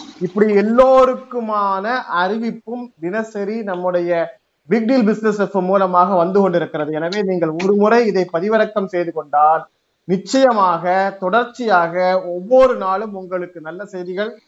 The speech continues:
உங்களுக்கு தேவையான தகவல்கள் வந்து கொண்டிருக்கும். எனவே வெறும் அறிவிப்பு அல்லது வெகுமதி என்பதை கடந்து ஒரு மாபெரும் மாற்றத்தை சமூகத்தில் ஏற்படுத்த வேண்டும் என்கிற உயர்ந்த நோக்கத்தோடு பிக் டீல் குளோபல் பிசினஸ் சொல்யூஷன் நிர்வாக இயக்குனர்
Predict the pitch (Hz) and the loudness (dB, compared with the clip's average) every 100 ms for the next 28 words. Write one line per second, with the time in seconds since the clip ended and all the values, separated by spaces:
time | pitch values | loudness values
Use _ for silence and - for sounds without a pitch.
0 | _ _ 180 185 170 180 190 233 254 233 | _ _ -4 -2 -2 -4 0 2 2 2
1 | 202 185 180 185 233 196 196 180 190 185 | 0 -4 -4 -4 -2 -4 -4 -6 -6 -8
2 | 170 160 - - 196 180 185 190 160 _ | -8 -10 -10 -8 -6 -4 -4 -4 -6 _
3 | - _ _ _ 135 139 214 269 302 302 | -20 _ _ _ _ 2 4 4 0 -4
4 | - _ _ 151 190 240 254 - 247 262 | -18 _ _ -2 0 2 0 0 0 2
5 | 262 262 - 185 208 190 190 226 226 220 | 2 0 -2 -2 0 0 0 0 0 0
6 | 226 180 180 175 165 156 147 147 156 156 | -4 -4 -4 -4 -6 -6 -6 -6 -6 -8
7 | 160 156 _ _ _ _ - 156 151 170 | -8 -10 _ _ _ _ -6 -4 2 6
8 | 220 208 202 214 233 185 175 233 233 208 | 6 6 2 -2 -4 -2 0 0 0 -6
9 | 226 220 196 214 214 208 185 190 214 220 | -6 -4 -2 -2 -4 -4 -4 -2 -4 -6
10 | 196 - 180 175 190 185 175 175 170 165 | -8 -4 -4 -2 -4 -6 -6 -2 -2 0
11 | 202 214 196 180 180 175 170 180 196 180 | 0 0 2 2 0 -2 -2 0 0 -2
12 | 180 226 190 202 202 185 185 175 180 175 | 0 0 2 2 2 -2 -4 -6 -4 -4
13 | 175 165 185 202 196 175 170 175 165 160 | -4 -4 2 2 2 -2 -2 -2 -4 -4